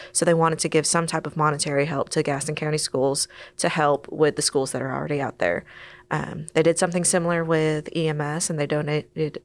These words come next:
um, acreage for either a fire department or an E M S station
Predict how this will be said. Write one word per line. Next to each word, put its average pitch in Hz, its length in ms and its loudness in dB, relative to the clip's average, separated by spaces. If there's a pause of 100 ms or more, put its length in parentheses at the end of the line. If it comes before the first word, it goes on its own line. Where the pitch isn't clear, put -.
(100)
um, 147 400 -6
acreage 180 560 0 (420)
for 160 240 2
either 147 720 2
a 139 120 -2
fire 180 260 0
department 170 480 -2
or 151 160 -2
an 147 60 -4
E 151 180 -2
M 151 80 0
S 156 180 -4
station 151 640 -2